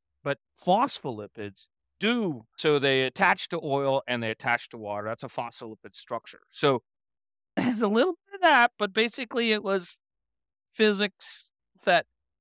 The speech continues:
could basically make oil and water work together in a way no one had ever seen before. Where did they think they thought they could a-, apply? They thought, "You know what? We could make, like, a cream.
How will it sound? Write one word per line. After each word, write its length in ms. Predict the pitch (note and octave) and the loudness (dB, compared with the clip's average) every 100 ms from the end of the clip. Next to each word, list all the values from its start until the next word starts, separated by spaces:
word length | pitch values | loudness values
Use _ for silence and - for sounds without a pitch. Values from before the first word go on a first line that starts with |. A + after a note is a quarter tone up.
| _ - | _ -4
could 220 | F3 C#3 | -4 0
basically 580 | E3+ F3 E3+ D#3+ E3+ D3+ | 0 0 -4 -6 -4 -2
make 240 | D3+ D3 | -2 0
oil 180 | D3+ D3 | 2 2
and 160 | C#3+ | 2
water 280 | B2 C3 B2+ | 2 2 2
work 200 | A#2 C3+ - | -2 -6 -8
together 420 | B2 A2+ A2 A2 | -6 -4 -4 -6
in 60 | G#2+ | -8
a 40 | |
way 180 | G#2 G#2 | -8 -8
no 120 | G#2 | -8
one 120 | G#2 | -10
had 80 | G2 | -10
ever 160 | F2+ F#2 | -12 -16
seen 340 | - F#2 F#2 | -16 -16 -18
before. 360 | _ - - - _ _ _ _ _ _ _ _ _ A#2 | _ -20 -20 -20 _ _ _ _ _ _ _ _ _ -6
Where 300 | B2+ F#3 A3+ | 4 6 6
did 140 | A3+ | 4
they 140 | F#3+ | 2
think 220 | F3 F3 E3+ | 2 -2 -4
they 120 | D3 | -2
thought 240 | D3+ C#3 | 0 0
they 100 | B2 | -2
could 160 | - A2+ | -8 -8
a-, 80 | - - | -10 -14
apply? 320 | A2+ G#2+ F#2 | -10 -8 -8
They 120 | A2 | -6
thought, 240 | C#3 E3 C3+ | -2 -2 -2
"You 100 | E3+ | -2
know 160 | A3 | 0
what? 240 | G#3 E3 - _ _ _ _ _ _ _ _ _ _ | 2 0 0 _ _ _ _ _ _ _ _ _ _
We 160 | D3+ B3+ | -6 -4
could 200 | D4+ F3+ | -4 -2
make, 260 | D3+ D#3 | -2 -2
like, 240 | C3+ A#2+ - | 0 0 -2
a 80 | F2 - | -14 -16
cream. 760 | - - D3+ A#2 D#2 - C3 | -16 -8 -4 -4 -8 -18 -20